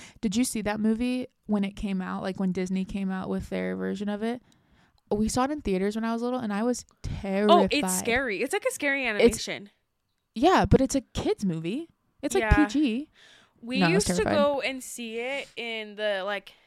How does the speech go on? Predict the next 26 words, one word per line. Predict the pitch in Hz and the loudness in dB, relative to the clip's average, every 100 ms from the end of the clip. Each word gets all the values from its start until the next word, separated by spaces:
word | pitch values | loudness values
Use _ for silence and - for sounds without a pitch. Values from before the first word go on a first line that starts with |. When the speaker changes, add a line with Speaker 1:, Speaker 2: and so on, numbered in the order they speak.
| _ | _
Speaker 2:
Hale | - 220 214 | -6 -2 -2
Theater | - 208 202 165 196 | -4 -12 -8 -8 -8
Center, | 185 180 117 208 _ 175 - 139 _ | -12 -12 -12 -14 _ _ -20 -20 _
like, | 214 165 - _ | -4 -4 -4 _
as | 220 202 | -2 -2
a | |
play. | 196 196 185 - 202 _ _ - _ _ _ - _ 330 | -8 -8 -8 -10 -14 _ _ -20 _ _ _ -20 _ 0
Speaker 1:
Oh, | 392 370 254 | 4 4 2
that's | 262 - | -2 -6
fun. | 277 254 190 208 | -4 -2 -4 -2
Speaker 2:
Yeah. | 214 | 0
Speaker 1:
I | |
don't | 339 | 2
know | 330 | 2
if | 311 | 2
I've | 277 | 0
ever | 247 | -2
seen | 226 240 | -2 -2
the | 208 | 2
play | - 226 | 2 2
version. | 214 170 202 - 226 - - | -2 -4 -6 -8 -12 -12 -2
Speaker 2:
It's | 254 269 | 0 0
so | - 214 | -2 -4
fun. | 214 131 82 127 _ _ _ | -4 -12 -14 -18 _ _ _
It's | 247 - | -10 -8
good. | - 180 156 | -4 -4 -4